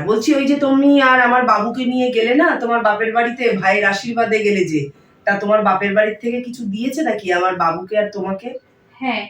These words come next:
Speaker 2: রনকে একটা প্যান্ট জামা, একটা প্যান্ট, একটা শার্ট দিয়েছে, আর আমাকে একটা শাড়ি দিয়েছে।
Speaker 1: ও শাড়ি দিয়েছে তোমাকে?
Speaker 2: হ্যাঁ।
Speaker 1: তা একটু দেখি তো তোমার বাপের বাড়ির দিয়ে কি শাড়ি দিয়েছে, একটু দেখি।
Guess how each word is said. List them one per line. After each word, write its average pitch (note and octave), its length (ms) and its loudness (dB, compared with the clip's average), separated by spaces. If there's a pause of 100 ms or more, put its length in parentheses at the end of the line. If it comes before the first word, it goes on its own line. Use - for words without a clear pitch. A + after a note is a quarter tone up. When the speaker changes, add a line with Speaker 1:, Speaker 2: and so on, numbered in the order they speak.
(360)
Speaker 2:
রনকে A#3 320 -6
একটা B3 200 -6
প্যান্ট A3 300 -6
জামা, A#3 260 -6
একটা A3 300 -10
প্যান্ট, A3 320 -8
একটা A#3+ 240 -14
শার্ট G#3 300 -8 (120)
দিয়েছে, C#4+ 520 -4 (360)
আর G#3 120 -8
আমাকে G#3+ 280 -8
একটা C#4+ 180 -10
শাড়ি G3+ 360 -10
দিয়েছে। F#3+ 500 -20 (760)
Speaker 1:
ও F3+ 100 0
শাড়ি D3 360 -6
দিয়েছে G3 360 -6
তোমাকে? F#4+ 560 -4
Speaker 2:
হ্যাঁ। - 280 -10 (280)
Speaker 1:
তা C4+ 80 -2
একটু C#4 140 -4
দেখি D4 320 0
তো D#4+ 120 0
তোমার C#4+ 260 2
বাপের B3 320 2
বাড়ির B3+ 220 -2
দিয়ে B3+ 140 -6
কি C#4+ 200 2
শাড়ি B3+ 280 0
দিয়েছে, A#3+ 440 -4
একটু B3 200 -6
দেখি। A3+ 380 -2